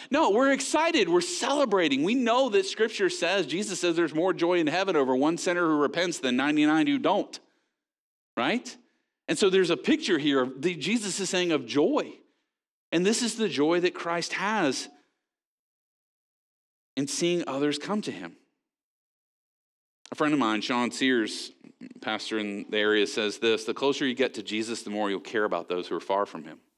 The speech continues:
There are millions of people in Greater Boston whose souls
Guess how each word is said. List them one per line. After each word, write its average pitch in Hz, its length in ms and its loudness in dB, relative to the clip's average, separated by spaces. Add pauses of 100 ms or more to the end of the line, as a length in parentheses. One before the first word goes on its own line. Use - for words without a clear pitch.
(3000)
There 143 120 2
are 143 60 2
millions 143 920 0
of 127 100 -2
people 110 400 -4
in 92 80 -6
Greater 92 320 -2
Boston 87 540 -4
whose 101 240 -10
souls 110 640 -2